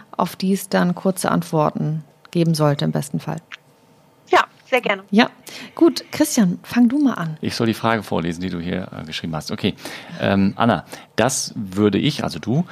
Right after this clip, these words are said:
Speaker 3: gerne eines Tages erfinden.
Speaker 2: Ich glaube, ich würde, ähm, gerne erfinden, ähm,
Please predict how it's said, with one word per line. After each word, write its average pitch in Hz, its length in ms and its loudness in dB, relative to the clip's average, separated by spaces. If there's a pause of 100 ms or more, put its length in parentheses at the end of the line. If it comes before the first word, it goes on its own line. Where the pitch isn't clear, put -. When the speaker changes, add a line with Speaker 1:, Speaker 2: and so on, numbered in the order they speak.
(120)
Speaker 3:
gerne 110 340 2
eines 113 300 2
Tages 104 320 -4
erfinden. 113 720 0 (840)
Speaker 2:
Ich - 140 -2
glaube, 277 240 4
ich - 120 -8
würde, 302 380 4
ähm, 262 320 0 (220)
gerne 262 360 2
erfinden, 294 920 -4 (140)
ähm, 247 640 2